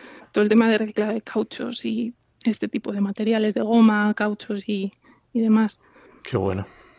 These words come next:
Speaker 1: Entonces, sí hay proyectos, claro, cada vez más empresas están interesadas porque ven que hay mercado, obviamente, de las toneladas mundiales que se fabrican de textil y que acaban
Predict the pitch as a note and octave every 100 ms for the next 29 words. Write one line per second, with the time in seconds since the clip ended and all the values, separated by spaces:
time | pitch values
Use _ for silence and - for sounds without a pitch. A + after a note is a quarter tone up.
0 | _ _ _ _ _ - A3+ A3 G#3 A3+
1 | _ _ _ - - B3 B3 - _ _
2 | _ G#3+ G#3 G#3 G#3+ G#3+ B3 - D4 -
3 | B3 C4 B3 F#3+ G#3 G#3 G#3 G#3 G#3 G#3+
4 | G#3 G3+ - - G#3 G3+ G#3 G#3 G#3 G3
5 | A3+ G#3+ G#3 F3+ F#3 F#3+ G#3 G3 A3 A3+
6 | - G#3 G#3 G#3 A3+ G#3+ - - - -
7 | _ - G#3 G3+ _ - G3+ G#3 - -
8 | G#3+ G#3 G3+ G#3 G#3+ G#3+ - - _ -
9 | A3 G#3+ G#3 G#3+ G#3+ G#3 - G#3+ A3 A#3
10 | G#3 G#3+ G#3 G#3 G3+ G#3 - - - A#3
11 | A3 G#3 - G#3 G#3+ G#3+